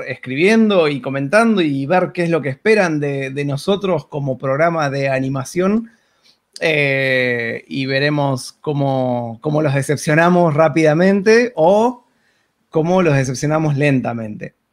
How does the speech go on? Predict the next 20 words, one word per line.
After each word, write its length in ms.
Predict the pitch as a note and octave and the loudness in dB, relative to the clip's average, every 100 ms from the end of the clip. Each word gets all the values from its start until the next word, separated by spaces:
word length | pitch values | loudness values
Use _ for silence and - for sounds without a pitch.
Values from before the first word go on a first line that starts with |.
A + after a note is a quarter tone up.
| - _ _ _ | -20 _ _ _
Eh, 800 | D3+ D#3 D3 C#3 C#3 C3+ B2+ B2 A#2+ A#2 A2+ A2 - - _ _ _ _ _ _ _ _ _ _ | 0 2 4 4 4 4 2 0 -2 -2 -4 -6 -12 -16 _ _ _ _ _ _ _ _ _ _
está 160 | - A#3 | 6 6
bien, 260 | A3+ E3 D3+ | 6 0 0
ahora 240 | A3 A#3+ | 0 2
cuando 220 | G#3 G3+ | 2 2
venga 260 | A3 A#3+ G#3 | 2 2 2
Pancho 600 | B3+ B3+ B3 A3+ F#3+ E3 | 2 2 4 4 4 2
voy 100 | G3 | 0
a 40 | |
estar 180 | F#3 G3 | 2 2
acompañado, 720 | F3+ E3 D3+ D#3 D3 C3+ B2+ A#2 | 2 0 0 0 0 -2 -6 -2
pero, 760 | D#3 D3+ D#3 D3+ D3 C#3+ C#3 | 0 2 4 4 4 2 2
mm, 280 | C3 B2+ B2+ B2+ _ - _ _ _ - E3 - _ - | 0 0 -2 -8 _ -20 _ _ _ -20 -20 -20 _ -2
tetánico, 800 | F3 - E3+ D#3 C3 C3+ B2 - | -2 2 2 2 0 -2 -6 -6
sí, 380 | - E3+ C3+ - | -4 -2 -4 -6
eh, 280 | D3 C#3 C#3 | -4 -2 -4
remarla 440 | C#3+ E3 F#3+ G3 | -2 0 2 2
solo 320 | - G3+ G3+ | 2 2 2
cuesta, 600 | F#3+ G3+ F#3+ - F3+ A3 - | 4 2 2 0 0 2 0
eh, 760 | D#3 C#3+ C#3 C3+ C3 B2+ B2 | -2 -2 -2 -2 -2 0 -2